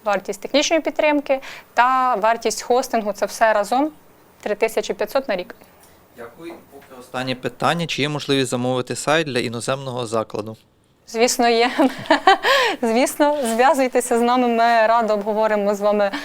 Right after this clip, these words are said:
Speaker 1: е, питання співпраці і відкриті абсолютно до всіх пропозицій. Е, останнім часом навіть не тільки для навчальних закладів державного сектору розробляємо, і для приватних, і для закладів культури.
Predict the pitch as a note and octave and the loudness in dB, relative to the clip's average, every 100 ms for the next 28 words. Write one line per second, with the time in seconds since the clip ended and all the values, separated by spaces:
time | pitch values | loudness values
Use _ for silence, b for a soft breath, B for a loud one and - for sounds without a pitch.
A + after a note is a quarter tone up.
0 | D4+ C4+ G#3+ G#3 G3+ G3+ G3 A#3 A#3+ A#3 | -10 -6 -2 0 0 0 0 2 2 2
1 | A3+ - A3+ G#3 B3 C#4+ D4 C4 A#3 A3 | 0 -2 -4 2 4 4 2 0 2 2
2 | G3+ G#3+ G#3 G3+ - B3+ C4 G#3+ - A3+ | 2 0 0 -2 0 0 2 0 0 0
3 | A#3+ A#3 A3 G3+ A3 A3+ A3 - A#3+ A3+ | 0 2 0 2 2 2 0 -2 -4 -2
4 | - G#3+ A3+ C4 E4 - C#4+ C#4 B B | -4 -2 0 2 2 2 0 -2 B B
5 | B C#4 A3+ A#3 A#3 A3+ G#3 - - - | B -6 0 2 4 2 0 -10 -20 -8
6 | B3 B3 C4+ C#4 C4+ B3 B3+ B3+ B3 A3+ | -2 0 2 2 2 2 0 0 0 0
7 | G#3 G#3+ A3+ A3+ A3+ G#3+ A3+ G#3+ G#3 G#3+ | 0 2 2 2 -2 -2 0 0 2 2
8 | G#3 A3 G#3 G#3 A3 A3 A3 G3 G#3 G3+ | 2 2 2 2 2 2 0 2 0 0
9 | G3 G#3+ G#3 G#3 G3+ - B3 B3 A3+ G3+ | 0 2 2 2 -2 0 -2 0 0 2
10 | G#3 G3+ G3 G3+ G3+ G3 G3 F#3+ F#3 F#3 | 0 0 0 2 2 2 0 0 0 -2
11 | - G3 B3 B3 G#3+ G#3 G#3 F#3+ G3 F#3+ | 0 2 2 2 -2 -2 -2 0 -2 -4
12 | B B B G#3 A#3 A#3 G#3 G3+ G3 G#3+ | B B B 2 2 2 -2 -2 -2 -4
13 | G#3 C4+ C4+ A#3 | 0 2 2 0